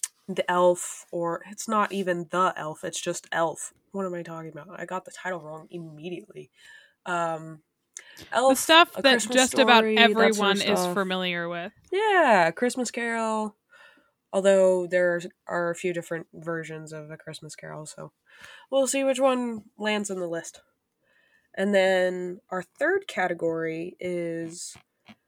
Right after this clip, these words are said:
Speaker 1: what is your favorite, um, I think the word I used was recent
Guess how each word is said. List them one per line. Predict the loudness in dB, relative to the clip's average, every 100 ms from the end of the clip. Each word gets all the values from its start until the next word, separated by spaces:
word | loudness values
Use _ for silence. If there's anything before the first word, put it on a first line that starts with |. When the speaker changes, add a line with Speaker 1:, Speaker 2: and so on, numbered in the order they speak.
| _ -20 _ _
Speaker 1:
what | -4 0 0
is | 0
your | -4
favorite, | -6 -4 -2 0 0 -2 -4 -16 -12
um, | -6 -4 -4 -4 -6 -10 -14 _ _ _ _ _ -20 -18 -18 _ _ -16
I |
think | -16 -14 -14 -8
the |
word | -6 -4
I | -4
used | -4 -6 -6
was | -16 -16
recent | -10 -10 -8 -8 -8 -10 -18